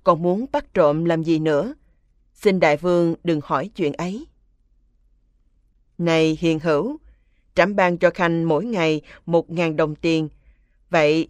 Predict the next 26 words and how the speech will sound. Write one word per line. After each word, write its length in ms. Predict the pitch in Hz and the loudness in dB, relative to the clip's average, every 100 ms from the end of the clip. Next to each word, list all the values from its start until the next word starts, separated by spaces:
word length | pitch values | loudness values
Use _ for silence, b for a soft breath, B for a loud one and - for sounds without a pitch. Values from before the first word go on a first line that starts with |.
| _ | _
hãy 180 | - 180 | -4 2
đem 220 | 180 170 | 2 4
bọn 180 | 160 151 | 2 2
trộm 240 | 165 147 | 0 2
đến 260 | 160 185 269 - | 2 0 0 0
cho 100 | 160 | 0
trẫm." 360 | 156 139 208 - _ _ _ _ _ _ _ _ _ _ _ _ _ _ _ - | 0 -4 -6 -16 _ _ _ _ _ _ _ _ _ _ _ _ _ _ _ 2
"Tâu 280 | 196 190 180 | 4 4 0
chúa 200 | 208 277 | -4 0
thượng, 360 | 180 151 160 - _ _ - | 2 2 0 -8 _ _ 2
khi 140 | 220 | 4
đã 180 | 180 180 | 4 2
thu 220 | 233 190 | 0 -2
hồi 320 | 175 165 156 | 0 0 0
báu 240 | 156 175 247 | -2 -6 -2
vật, 180 | 196 151 _ _ _ _ - | 0 0 _ _ _ _ -2
thì 100 | 190 | 2
cần 280 | 190 180 175 | 2 2 2
gì 240 | 175 165 | 2 2
bắt 240 | - 285 | -2 -2
bọn 200 | 190 160 | 0 0
trộm 280 | 175 165 165 | 2 2 2
nữa?" 320 | 170 147 262 - _ _ _ _ _ _ _ _ _ _ _ _ _ _ _ - | 0 0 -4 -14 _ _ _ _ _ _ _ _ _ _ _ _ _ _ _ -6
Này 260 | 160 156 | -2 0
hiền 280 | 151 156 151 | 0 -2 -2
hữu, 400 | 151 143 190 | -2 -2 -2